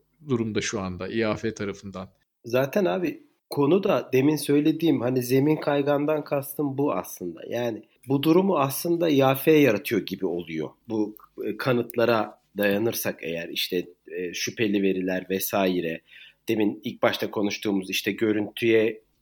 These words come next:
Speaker 2: e, dış görünüşe bakıp böyle bir şeyin ortaya çıkması falan. E, baktığın zaman öyle gözüküyor. Ama bir de işin öbür tarafı var. Şimdi Semenya ve benzeri atletlerle yarışan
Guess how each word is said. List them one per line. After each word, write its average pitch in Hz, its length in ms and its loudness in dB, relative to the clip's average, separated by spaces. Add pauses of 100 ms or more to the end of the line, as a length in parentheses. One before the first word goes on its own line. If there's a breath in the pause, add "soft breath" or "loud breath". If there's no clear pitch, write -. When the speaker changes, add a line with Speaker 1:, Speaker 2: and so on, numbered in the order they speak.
Speaker 2:
e, 98 240 -4
dış 120 200 0
görünüşe 107 480 2
bakıp - 380 -2 (320)
böyle 107 300 6
bir 107 60 -2
şeyin 107 280 0
ortaya 98 420 -2
çıkması - 460 -6
falan. 110 320 -4 (560 loud breath)
E, 117 120 -2
baktığın 190 540 2
zaman 208 380 -2
öyle 220 240 6
gözüküyor. 151 640 -2
Ama 190 340 0 (120)
bir 180 80 -2
de 226 80 -2
işin 226 280 -2
öbür 226 260 -4
tarafı 190 420 -2
var. 233 280 -4 (180)
Şimdi 139 420 -2 (160 loud breath)
Semenya 156 760 2 (140)
ve 110 360 2 (160)
benzeri 117 460 2
atletlerle 127 680 0
yarışan 104 720 0